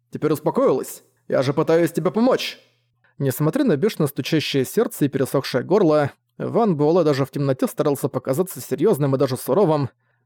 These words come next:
Быть может, дело было в погашенном свете или суровом тоне Ван Буэлэ, но Ли Ван Эр, несмотря на учащенное дыхание, больше ничего не сказала. В каком-то смысле она дала молчаливое согласие. Тем не менее, Ван Буэлэ считал себя благородным джентльменом.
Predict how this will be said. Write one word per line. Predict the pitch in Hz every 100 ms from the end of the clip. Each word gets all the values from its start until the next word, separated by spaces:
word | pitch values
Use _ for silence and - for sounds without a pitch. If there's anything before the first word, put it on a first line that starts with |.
| -
Быть | 135 185
может, | 302 175 127
дело | 214 147
было | 135 175
в | -
погашенном | 135 185 - 143
свете | 123 139 220 175
или | 139
суровом | - 143 165 135
тоне | 147 147
Ван | 131 143
Буэлэ, | 127 131 123 196 143 - _ _
но | 247
Ли | 247 151
Ван | 143 -
Эр, | 233
несмотря | 170 139 139 127
на | 208
учащенное | 143 127 127 185 160 127
дыхание, | 120 - 202 151 131 - -
больше | 139 190 160
ничего | 151 139 147
не | 147
сказала. | 135 139 123 143 120 - 131 _ _ _
В | _
каком-то | - 143 170 175
смысле | 143 156 185
она | 170
дала | 135 127 135
молчаливое | 214 254 208 143 131
согласие. | - 160 135 220 - 123 71 - _ _ _ _ _ _
Тем | - 143 147
не |
менее, | 143 165 151 135
Ван | 143 156
Буэлэ | 135 147
считал | 160 143 147 139
себя | 139 139
благородным | 135 139 156 143 127
джентльменом. | - 131 123 139 190 160 151